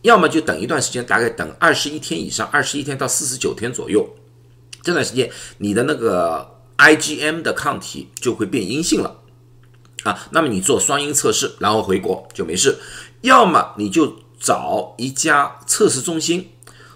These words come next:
专门这，做 N 蛋白的I G M的测试，因为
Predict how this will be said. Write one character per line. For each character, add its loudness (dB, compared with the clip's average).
专 6
门 0
这， 4
做 2
N 4
蛋 -2
白 -2
的 -4
I 4
G -2
M -2
的 -10
测 0
试， -2
因 4
为 6